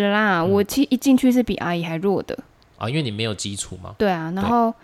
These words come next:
Speaker 1: 呃，但是也不会有特别的指导。
Speaker 2: 嗯，
Speaker 1: 所以其实在里面也没有所谓的疯狂的练习，
Speaker 2: 嗯。
Speaker 1: 或者是疯狂的突飞猛进。
Speaker 2: 对，
Speaker 1: 对，
Speaker 2: 因为是团体。
Speaker 1: 那，对，那是到后来到高中的时候，就是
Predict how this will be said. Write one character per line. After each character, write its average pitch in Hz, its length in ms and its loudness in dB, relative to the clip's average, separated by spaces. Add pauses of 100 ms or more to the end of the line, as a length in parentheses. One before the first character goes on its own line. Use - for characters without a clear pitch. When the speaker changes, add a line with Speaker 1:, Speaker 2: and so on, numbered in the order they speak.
(280)
Speaker 1:
呃， 214 200 2
但 294 140 6
是 294 180 4
也 196 140 2
不 196 180 -2
会 254 140 4
有 196 80 4
特 254 240 0
别 208 160 -2
的 185 140 -2
指 170 440 -6
导。 - 240 -2 (180)
Speaker 2:
嗯， 117 200 -4
Speaker 1:
所 277 120 4
以 294 40 8
其 277 100 4
实 214 220 0
在 262 140 4
里 208 100 2
面 220 160 2
也 190 40 0
没 185 120 0
有 202 120 0
所 190 220 -4
谓 185 220 0
的 160 480 -4
疯 233 200 0
狂 208 220 -2
的 175 100 0
练 202 220 0
习， 160 180 -8
Speaker 2:
嗯。 156 40 -8
Speaker 1:
或 196 120 -4
者 165 140 -6
是 180 180 -6
疯 190 200 -4
狂 - 260 -8
的 - 300 -10
突 - 120 -4
飞 202 120 0
猛 196 260 -2
进。 - 180 -4 (160)
Speaker 2:
对， 87 220 -2 (220)
Speaker 1:
对， - 100 0 (140)
Speaker 2:
因 120 60 -6
为 123 60 -2
是 127 60 -2
团 247 260 2
体。 - 200 -14
Speaker 1:
那， - 60 -18 (140)
对， 208 180 4
那 226 140 4
是 285 160 4
到 269 200 4
后 247 160 4
来 180 160 2
到 214 180 0
高 196 220 2
中 202 160 0
的 185 100 0
时 170 180 -4
候， 170 360 -2 (200)
就 208 160 -6
是 196 540 -4